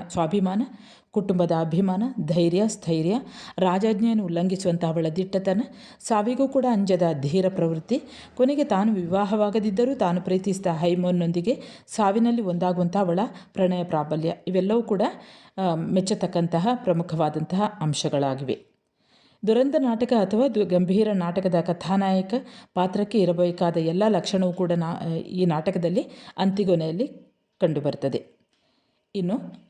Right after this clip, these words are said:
ಇಸ್ಮೇನೆ. ಅಂತಿಗೊನೆ ನಾಟಕದ ಇನ್ನೊಂದು ಪ್ರಮುಖ ಪಾತ್ರ ಇಸ್ಮೇನೆ. ಅಂತಿಗೊನೆ ಅಕ್ಕನಾದ್ರೂ ಕೂಡ ಅಂತಿಗೊನೆಯ ಧೈರ್ಯ, ಸ್ಥೈರ್ಯ ಗುಣಗಳಲ್ಲಿ, ಗುಣಗಳು ಇವಳಲ್ಲಿ ಇಲ್ಲ. ಅಂತಿಗೊನೆ ರಾಜಾಜ್ಞೆಯನ್ನು ಉಲ್ಲಂಘಿಸುವಂತೆ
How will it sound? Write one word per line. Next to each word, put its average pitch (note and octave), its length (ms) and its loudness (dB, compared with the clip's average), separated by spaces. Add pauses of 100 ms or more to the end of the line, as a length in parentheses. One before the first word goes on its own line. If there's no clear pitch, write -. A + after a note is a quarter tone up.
(140)
ಇಸ್ಮೇನೆ. F3+ 720 -2 (720)
ಅಂತಿಗೊನೆ C#4+ 440 2
ನಾಟಕದ A3+ 420 0
ಇನ್ನೊಂದು G#3 380 2
ಪ್ರಮುಖ F3+ 300 0
ಪಾತ್ರ E3 340 0 (160)
ಇಸ್ಮೇನೆ. C#3 440 0 (580)
ಅಂತಿಗೊನೆ C4+ 480 2
ಅಕ್ಕನಾದ್ರೂ A#3 540 2
ಕೂಡ A3+ 260 0
ಅಂತಿಗೊನೆಯ G#3 520 2
ಧೈರ್ಯ, G#3+ 460 2
ಸ್ಥೈರ್ಯ F#3+ 360 2
ಗುಣಗಳಲ್ಲಿ, F#3 580 0
ಗುಣಗಳು F3+ 720 -2
ಇವಳಲ್ಲಿ E3 500 2
ಇಲ್ಲ. D3 320 -4 (760)
ಅಂತಿಗೊನೆ C#4 500 2
ರಾಜಾಜ್ಞೆಯನ್ನು A3+ 600 2
ಉಲ್ಲಂಘಿಸುವಂತೆ G#3+ 920 -2